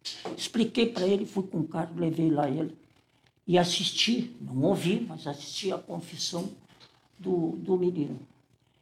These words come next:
E por que que fiz isso? Porque dez dias depois tinha a,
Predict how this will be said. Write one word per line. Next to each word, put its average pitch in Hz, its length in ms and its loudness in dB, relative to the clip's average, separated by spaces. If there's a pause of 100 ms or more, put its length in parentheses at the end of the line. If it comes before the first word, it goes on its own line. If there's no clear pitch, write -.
(240)
E 262 100 8
por 285 240 6
que 330 240 6
que - 120 -4
fiz 202 280 4
isso? 170 320 4 (320)
Porque 247 380 2 (1080)
dez 262 380 6
dias 220 220 4
depois 180 460 2
tinha 151 560 2 (1800)
a, 143 340 4